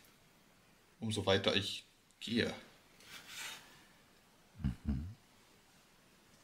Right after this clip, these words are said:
Speaker 2: Jetzt so eine Art Eierschneider, das wär's, ne?
Speaker 1: Es macht auch, es spielt auch keine Rolle, wenn die ein bisschen
Speaker 2: Hauchdünn.
Speaker 1: unterschiedlich dick sind.
Speaker 2: Hauchdünn, ne? Der müsste die jetzt einfach so nehmen,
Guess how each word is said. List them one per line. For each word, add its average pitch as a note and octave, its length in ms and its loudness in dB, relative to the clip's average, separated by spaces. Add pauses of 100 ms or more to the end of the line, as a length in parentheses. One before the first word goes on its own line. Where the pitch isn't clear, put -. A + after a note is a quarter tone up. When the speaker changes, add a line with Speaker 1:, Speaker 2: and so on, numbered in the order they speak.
(600)
Speaker 2:
Jetzt - 240 6
so F2 80 12
eine E2+ 140 12
Art D#2 200 12
Eierschneider, D#2+ 680 12
das E2 280 8
wär's, E2+ 320 8
ne? E2+ 260 8
Speaker 1:
Es F#2 120 -4
macht G#2 240 4
auch, A2+ 340 8
es A2 100 4
spielt C3 160 6
auch B2 140 8
keine A2 200 8
Rolle, G#2 280 12
wenn G#2 120 10
die G2+ 80 6
ein G2 100 4
bisschen F#2+ 200 10
Speaker 2:
Hauchdünn. F#2 320 10
Speaker 1:
unterschiedlich F2 560 4
dick A2 200 0
sind. G2+ 420 2 (240)
Speaker 2:
Hauchdünn, F#2 580 12
ne? E2+ 120 12
Der F2 120 12
müsste G2+ 340 12
die G2 120 10
jetzt G2 180 12
einfach G2 340 10
so E2+ 160 10
nehmen, F#2 540 12